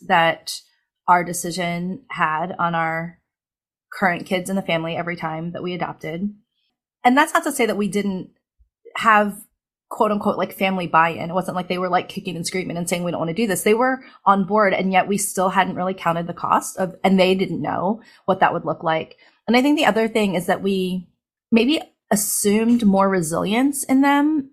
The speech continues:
than we should have. And in hindsight, I think they paid higher costs because we maybe minimized or didn't have the energy to really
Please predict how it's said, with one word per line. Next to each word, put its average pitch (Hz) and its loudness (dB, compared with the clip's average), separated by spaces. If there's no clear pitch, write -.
than 196 2
we 185 -2
should 170 -2
have. - -6
And 175 2
in 185 0
hindsight, 180 0
I 180 -4
think 170 -6
they 180 0
paid 170 -4
higher 175 0
costs 175 -2
because 170 -2
we 175 -4
maybe 190 2
minimized 202 2
or 180 0
didn't 202 2
have 220 0
the 208 2
energy 247 0
to 185 0
really 185 -2